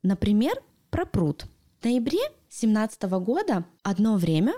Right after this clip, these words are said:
в городе участились разгромы и разграбления винных складов.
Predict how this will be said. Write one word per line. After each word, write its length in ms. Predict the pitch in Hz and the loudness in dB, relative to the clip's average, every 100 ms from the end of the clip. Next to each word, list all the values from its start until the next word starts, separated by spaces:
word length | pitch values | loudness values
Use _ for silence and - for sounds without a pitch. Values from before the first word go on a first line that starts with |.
| 494 | -4
в 140 | 214 | -4
городе 460 | 190 285 370 311 277 | -2 0 0 -2 -4
участились 920 | 220 - 202 - - 320 320 294 - - _ | -4 -6 -8 -6 -2 2 2 -2 -10 -20 _
разгромы 680 | 233 247 233 285 370 311 190 | -4 -2 0 2 2 2 0
и 120 | 208 | -2
разграбления 760 | 220 196 208 190 214 311 285 | -2 -2 -2 0 2 2 2
винных 360 | 180 240 254 233 | 2 2 2 0
складов. 640 | - 226 220 170 131 - | -4 -2 0 0 -2 -6